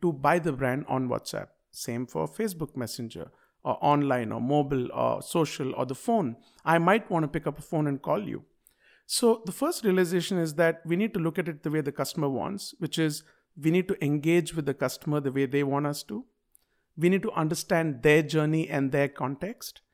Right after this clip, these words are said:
Imagine, you know, you're trying to buy a pair of shoes and then I've given you a discount coupon. So of course you add the discount coupon. You go to checkout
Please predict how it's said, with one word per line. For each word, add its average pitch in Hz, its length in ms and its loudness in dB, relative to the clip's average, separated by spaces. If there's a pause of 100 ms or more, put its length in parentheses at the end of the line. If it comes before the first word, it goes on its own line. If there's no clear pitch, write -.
(440)
Imagine, 214 600 4
you 185 80 -2
know, 170 80 4
you're 160 160 4
trying 170 200 4
to 170 60 2
buy 160 120 4
a 151 80 4
pair 147 200 2
of 147 80 0
shoes 135 440 -6 (100)
and 151 240 0
then 156 280 2 (280)
I've 131 180 0
given 143 200 2
you 147 100 6
a 156 40 2
discount 175 420 0
coupon. 143 400 -8
So - 120 -6
of - 160 -6
course 185 220 0
you 175 80 -6
add 202 240 2
the 165 80 0
discount 127 420 -4
coupon. - 360 -12 (340)
You 160 140 -2
go 202 100 8
to 190 80 6
checkout 170 540 0